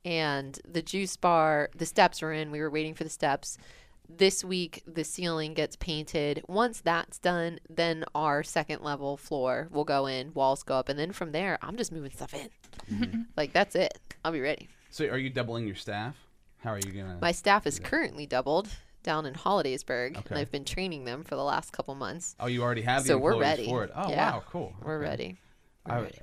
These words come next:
Speaker 2: I was, if it was me, I would wait till the last minute and be like, "Oh, now I need people to come in here."
Speaker 1: Well,
Speaker 2: And then
Speaker 1: see,
Speaker 2: you're
Speaker 1: and I,
Speaker 2: running it by
Speaker 1: I
Speaker 2: yourself.
Speaker 1: jumped the gun a little bit, and I'm like, "Oh my God, my payroll's double what it usually is. I'm
Speaker 2: <laughs>
Speaker 1: gonna lose my mind." But, uh, that's the other alternative. Then you wait till you get there,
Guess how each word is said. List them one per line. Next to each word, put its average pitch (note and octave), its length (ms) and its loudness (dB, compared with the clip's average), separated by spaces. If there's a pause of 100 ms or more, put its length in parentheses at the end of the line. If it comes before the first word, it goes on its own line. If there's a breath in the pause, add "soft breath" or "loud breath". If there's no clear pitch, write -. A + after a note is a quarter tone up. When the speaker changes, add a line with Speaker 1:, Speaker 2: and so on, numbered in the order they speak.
Speaker 2:
I - 80 -4
was, G#2+ 340 -8 (440)
if B2 80 -4
it D#3+ 60 4
was C3 180 -2
me, C#3 240 4
I A2+ 60 2
would G#2+ 100 -2
wait A2 180 -2
till A2+ 80 -8
the G2+ 60 -8
last G2+ 300 -4
minute G#2 160 -6
and - 100 -10
be F#2 60 -8
like, G#2 160 -8
"Oh, G3 140 0
now D3+ 200 0
I D3 80 0
need C#3+ 180 -2
people C3+ 300 -2
to G2+ 60 -4
come G2+ 160 -2
in G2 100 -4
here." F#2+ 240 -4
Speaker 1:
Well, A3+ 200 12
Speaker 2:
And A3 100 8
then C4 60 2
Speaker 1:
see, C4 100 6
Speaker 2:
you're A3 60 8
Speaker 1:
and G#3 80 8
I, G#3+ 100 12
Speaker 2:
running B3 140 12
it - 40 4
by - 60 12
Speaker 1:
I G#3+ 140 12
Speaker 2:
yourself. A3 140 6
Speaker 1:
jumped G#3+ 280 8
the F3+ 60 6
gun F#3+ 260 6
a F3+ 60 4
little E3 200 6
bit, D#3 120 4
and D#3+ 100 0
I'm D#3 100 -2
like, D3+ 220 -2
"Oh - 80 -12
my F4 100 0
God, G4+ 260 0
my G#4 140 6
payroll's G4+ 460 0
double F#4+ 420 4
what E4+ 100 4
it F#4+ 160 2
usually G#4 380 0
is. G#4 720 2
I'm G4+ 120 2
Speaker 2:
<laughs> - 20 -6
Speaker 1:
gonna G#4+ 260 0
lose G#4 220 -6
my A4 100 -2 (320)
mind." G#4 380 -8 (480)
But, F#3 300 8 (260)
uh, - 240 0
that's E3+ 300 6
the F3+ 140 0
other D3+ 240 4
alternative. F#3 720 -2
Then E3 200 -2
you D#3 100 -6
wait D3+ 220 -2
till - 160 -10
you D3 100 -6
get A3 220 0
there, D#3 180 2